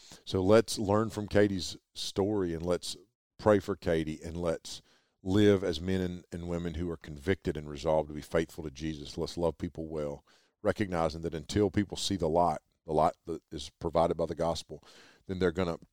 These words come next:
they're gonna live in a deceived and broken state. And Jesus is still the hope of the world. In my, in my, um, personal study, I have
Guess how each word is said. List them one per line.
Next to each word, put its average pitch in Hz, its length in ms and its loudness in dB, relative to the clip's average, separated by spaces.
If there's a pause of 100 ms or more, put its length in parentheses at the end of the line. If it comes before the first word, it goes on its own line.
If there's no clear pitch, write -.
(680)
they're 101 100 -2
gonna 92 140 -2
live 85 460 2
in 90 80 -8
a 82 60 -6
deceived 82 680 -6 (420)
and 78 120 -10
broken 78 320 -4
state. - 520 -8 (440)
And 80 120 -12
Jesus 82 440 -4
is 87 100 -8
still 92 260 -2
the 76 80 -4
hope 80 260 -6
of 73 60 -8
the 71 60 -6
world. 69 420 -8 (420)
In 113 180 4
my, 110 380 6 (200)
in 110 200 0
my, 107 440 4
um, 90 380 0 (440)
personal 101 380 2
study, 80 480 2
I 78 140 4
have 82 340 2